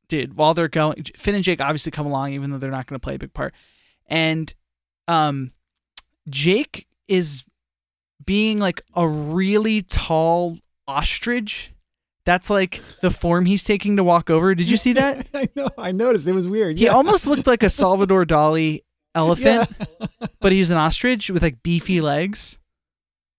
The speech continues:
Speaker 1: And then they go into the Ice
Speaker 2: This
Speaker 1: King's castle. And did you notice that the, um,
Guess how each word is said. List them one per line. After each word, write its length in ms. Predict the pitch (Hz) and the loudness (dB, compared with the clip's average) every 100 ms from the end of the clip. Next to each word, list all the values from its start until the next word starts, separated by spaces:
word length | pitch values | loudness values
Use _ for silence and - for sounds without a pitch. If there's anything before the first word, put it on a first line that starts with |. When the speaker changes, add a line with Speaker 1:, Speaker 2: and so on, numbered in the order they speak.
| _ _ _ 370 339 _ 311 - 262 - _ _ _ _ _ _ _ - _ | _ _ _ -6 -6 _ -10 -8 -8 -8 _ _ _ _ _ _ _ -20 _
Speaker 1:
And 100 | 208 | 0
then 80 | 214 | 2
they 80 | 220 | 4
go 240 | 220 226 | 4 6
into 160 | 240 220 | 4 2
the 80 | - | 2
Ice 60 | |
Speaker 2:
This 80 | 226 | 2
Speaker 1:
King's 200 | 214 185 | 0 -4
castle. 400 | - 202 226 185 | -2 -2 0 -2
And 80 | 147 | -4
did 100 | 175 | -4
you 80 | 285 | -4
notice 240 | 440 440 - | -4 -4 -4
that 160 | 233 | -6
the, 200 | - 180 | -4 -4
um, 260 | 160 143 139 | -2 -4 -6